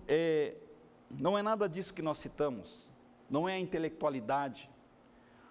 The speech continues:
O problema é quando nós transformamos estas coisas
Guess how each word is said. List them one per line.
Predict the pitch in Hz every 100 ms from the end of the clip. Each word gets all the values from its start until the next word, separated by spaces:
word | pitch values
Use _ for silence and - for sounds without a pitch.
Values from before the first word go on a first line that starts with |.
| -
O | 143
problema | 160 165 185
é | 190
quando | 185
nós | 185 180 -
transformamos | - 202 240 - 208 180 165 202 160 143
estas | 226 - - 185 -
coisas | - 180 202 156 117 -